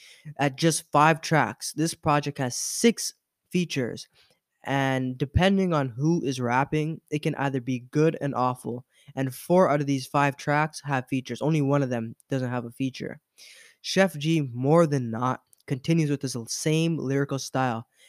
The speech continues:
and detours a bit to talk about himself, too.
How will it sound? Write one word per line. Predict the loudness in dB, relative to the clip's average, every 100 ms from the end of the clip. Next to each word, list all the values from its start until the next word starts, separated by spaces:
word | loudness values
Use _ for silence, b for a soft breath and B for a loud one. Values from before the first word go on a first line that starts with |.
| B
and | -6 -4 0
detours | -2 0 -2 0 -2
a |
bit | -2 -4
to | -4
talk | -4 -4 -4
about | -4 -4
himself, | -4 -2 -2 -4
too. | -6 -6 -6